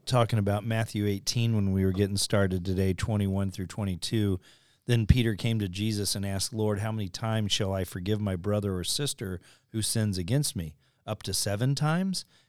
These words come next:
And Jesus answered, "I tell you, not seven times, but seventy-seven times." And without enough time and, and theological backing, just trust me that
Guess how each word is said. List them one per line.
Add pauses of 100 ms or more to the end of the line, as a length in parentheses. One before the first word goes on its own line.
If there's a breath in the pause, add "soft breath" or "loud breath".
(120 soft breath)
And
Jesus
answered,
"I
tell
you,
not
seven
times,
but
seventy-seven
times." (420 loud breath)
And
without
enough (420 soft breath)
time
and,
and
theological
backing,
just
trust
me
that